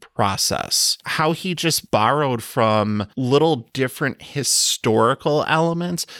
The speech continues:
It was never a situation where he was handcuffed to them,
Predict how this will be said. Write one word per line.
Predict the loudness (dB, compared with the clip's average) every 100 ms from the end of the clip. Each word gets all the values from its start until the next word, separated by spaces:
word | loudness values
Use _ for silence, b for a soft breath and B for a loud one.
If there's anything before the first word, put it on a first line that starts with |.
| B
It | 0
was | 2 2
never | 2 2
a |
situation | 0 -4 -2 -2 -2 -4
where | -2
he | -2
was | 0 0 0 -2
handcuffed | 0 0 0 0 -2 -2 -10 -20 -14 -8
to | -6 0 2 2
them, | 2 0 -2 -4